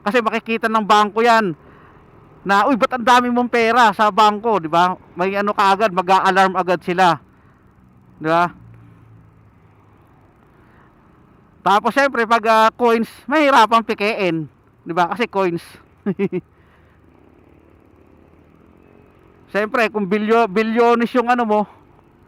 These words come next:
bilyones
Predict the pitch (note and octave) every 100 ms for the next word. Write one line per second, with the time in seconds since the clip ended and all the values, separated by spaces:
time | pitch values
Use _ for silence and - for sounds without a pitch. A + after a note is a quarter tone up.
0 | _ _ _ _ _ _ _ _ _ _
1 | _ _ _ _ D3 E3 A3+ A#3 A#3 A#3+
2 | A#3+